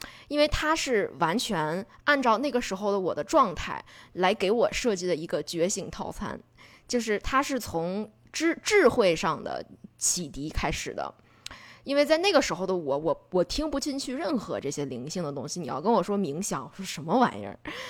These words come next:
你要跟我说什么灵修，我觉得这个人有病。嗯，但当时我是有一天去上钢管舞课，然后看到对面的一个女生穿着一个 Columbia Law School 的 T-shirt，因为我自己在法学院，我想，哎，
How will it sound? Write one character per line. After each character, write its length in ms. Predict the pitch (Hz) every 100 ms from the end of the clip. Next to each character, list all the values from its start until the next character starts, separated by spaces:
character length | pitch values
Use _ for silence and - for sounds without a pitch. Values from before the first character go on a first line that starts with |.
| - -
你 100 | 190
要 160 | 185
跟 80 | 202
我 140 | 220 196
说 240 | - 214
什 100 | 190
么 140 | 165
灵 320 | 175 190 180 247
修， 180 | 247
我 140 | 220 196
觉 160 | 196
得 80 | 175
这 160 | 185 240
个 80 | 180
人 100 | 190
有 140 | 185
病。 340 | 143 214 165 - - - - - - -
嗯， 480 | 185 175 165 170 -
但 160 | 320 294
当 180 | 339
时 160 | 381 214
我 160 | 190 123
是 160 | 208
有 160 | 175 135
一 60 |
天 360 | 131 214 208 220
去 560 | - - 226 185 160 - - -
上 260 | - 254
钢 200 | 214 269
管 120 | 254 214
舞 120 | 220
课， 420 | - - 208 - - _ _ - - -
然 200 | 170 170
后 400 | 196 233 190 175
看 220 | 175 285
到 100 | 254
对 160 | 233 294
面 240 | 285 320
的 80 | 233
一 120 | 170
个 100 | 165
女 180 | 185 147
生 320 | - 175 175
穿 260 | 185 - 240
着 120 | 220
一 140 | 170 170
个 260 | 180 170
Columbia 460 | - 175 180 240 233
Law 260 | 180 180
School 240 | - - 190
的 80 | 165
T-shirt， 540 | - 233 - 170 - - _ - - _ -
因 0 |
为 80 |
我 100 | 214
自 140 | 190 269
己 80 | 220
在 120 | 180
法 200 | 175 -
学 120 | -
院， 80 | 180
我 80 | 156
想， 120 | 185
哎， 160 | -